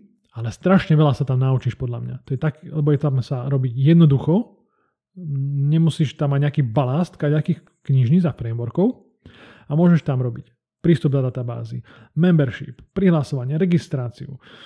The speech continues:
výpisy a tak ďalej. Proste strašne veľa sa tam podľa mňa naučíš, preto som spravil tento kurz. Aj keď ho nepoužiješ v práci, ale naučíš sa pri ňom myslieť a pracovať s databázou.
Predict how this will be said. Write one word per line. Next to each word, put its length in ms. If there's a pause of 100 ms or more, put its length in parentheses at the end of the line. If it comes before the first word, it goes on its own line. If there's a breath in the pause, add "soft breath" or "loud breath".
(360 loud breath)
výpisy 880
a 160
tak 160
ďalej. 240
Proste 300
strašne 340
veľa 160
sa 160
tam 80
podľa 240
mňa 80
naučíš, 400
preto 160
som 160
spravil 320
tento 240
kurz. 320 (320)
Aj 80
keď 220
ho 20
nepoužiješ 400
v 80
práci, 320
ale 160
naučíš 400
sa 80
pri 100
ňom 80
myslieť 380
a 80
pracovať 480
s 60
databázou. 580